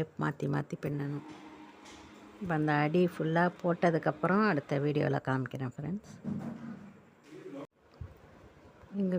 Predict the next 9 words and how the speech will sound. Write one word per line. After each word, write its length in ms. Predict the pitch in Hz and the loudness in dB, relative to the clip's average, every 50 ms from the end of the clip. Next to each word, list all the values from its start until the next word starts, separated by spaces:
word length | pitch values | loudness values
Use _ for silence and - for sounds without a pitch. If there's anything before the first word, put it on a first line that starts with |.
| 175 | 2
வீடியோ 280 | 190 208 202 202 196 190 180 - - | 2 4 4 4 4 4 2 0 -2
புதுசா 340 | 196 196 196 - - 208 196 - - | -4 -4 -2 -2 0 -2 0 2 2
பார்க்குறவங்க 540 | 175 160 - - 170 165 160 165 170 190 208 - - | 0 0 0 -2 -2 0 0 0 0 0 -2 -2 -2
சப்ஸ்கிரைப் 500 | 170 147 - - - - 175 175 170 175 | -2 -4 -4 -4 0 2 2 4 4 2
பண்ணுங்க 280 | 151 151 156 156 160 151 147 | 0 0 0 -2 -2 -4 -4
ஃப்ரெண்ட்ஸ். 340 | - 156 170 202 208 - - - - - - - - - - - - - - - - - | -4 -2 -2 -2 -2 -4 -8 -16 -20 -20 -20 -20 -20 -20 -20 -20 -20 -20 -20 -20 -20 -8
ஃப்ரெண்ட்ஸுக்கெல்லாம் 680 | - - 175 165 170 - - 170 - 170 165 165 160 - | -2 0 0 0 0 -2 -2 0 2 2 2 2 0 0
ஷேர் 220 | - 156 151 151 - 160 | 0 0 0 0 -2 -2
பண்ணுங்க. 300 | 160 151 147 143 143 | 0 0 0 0 0